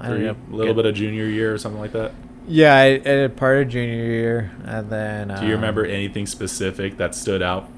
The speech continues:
Speaker 2: from your time being in the wrestling team?
Speaker 1: I mean, a lot of things,
Speaker 2: Did you
Speaker 1: but
Speaker 2: fuck around a lot?
Speaker 1: Yeah, I mean, I did pretty well, and,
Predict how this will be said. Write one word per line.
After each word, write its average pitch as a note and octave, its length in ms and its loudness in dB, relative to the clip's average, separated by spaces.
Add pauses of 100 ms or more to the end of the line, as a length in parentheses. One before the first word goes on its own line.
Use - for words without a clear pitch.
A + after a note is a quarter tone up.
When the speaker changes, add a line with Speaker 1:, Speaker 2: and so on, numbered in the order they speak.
(140)
Speaker 2:
from F2 160 -8
your E2 100 -6
time F2 400 -6
being F2 300 -6
in F2 140 -8
the E2 80 -8
wrestling E2+ 420 -6
team? A2 320 -8 (120)
Speaker 1:
I G#3+ 120 -2
mean, C3 120 -4
a F#2+ 140 -8
lot F#2 300 -8
of E2+ 140 -12
things, F#2+ 420 -12
Speaker 2:
Did F#2+ 120 -12
you F#2 80 -4
Speaker 1:
but F2+ 80 -8
Speaker 2:
fuck F#2+ 200 -2
around E2+ 320 -2
a F#2 40 -2
lot? G2+ 340 -4 (1120)
Speaker 1:
Yeah, E3 520 8
I E3 120 2
mean, F3+ 160 4
I G#3 80 6
did D4 200 0
pretty C3+ 240 4
well, C3 600 6
and, A#2+ 500 -8